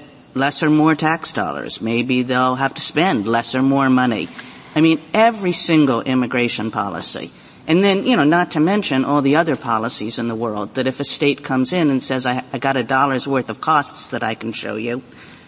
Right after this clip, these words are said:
I mean, we're just going to be in this, in a situation where every administration is confronted by, uh, suits by states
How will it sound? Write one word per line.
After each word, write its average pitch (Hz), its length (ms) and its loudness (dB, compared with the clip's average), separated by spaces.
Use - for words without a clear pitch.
I 165 80 0
mean, 175 100 0
we're 214 220 2
just 254 240 -2
going 175 240 2
to 156 80 -2
be 160 200 4
in 180 140 2
this, 143 260 -2
in 131 140 0
a 127 60 -2
situation 139 800 -2
where 127 360 0
every 196 420 0
administration 135 1000 -2
is 143 140 0
confronted 143 880 0
by, 110 480 -2
uh, 123 360 0
suits - 420 2
by 139 240 0
states - 800 -2